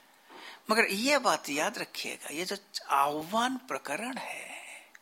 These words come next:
मास्टर महाशय बुला कर ले जा रहे हैं, "चलो, चलो, चलो, फिर से चलते हैं।" क्यों? वहां पर पेट भरकर प्रसाद नहीं मिलेगा।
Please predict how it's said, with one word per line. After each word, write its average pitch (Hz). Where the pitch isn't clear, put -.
मास्टर 151
महाशय 151
बुला 139
कर 131
ले 131
जा 135
रहे 135
हैं, 131
"चलो, 139
चलो, 139
चलो, 135
फिर 147
से 156
चलते 156
हैं।" 170
क्यों? 214
वहां 196
पर 240
पेट 233
भरकर 233
प्रसाद 269
नहीं 240
मिलेगा। -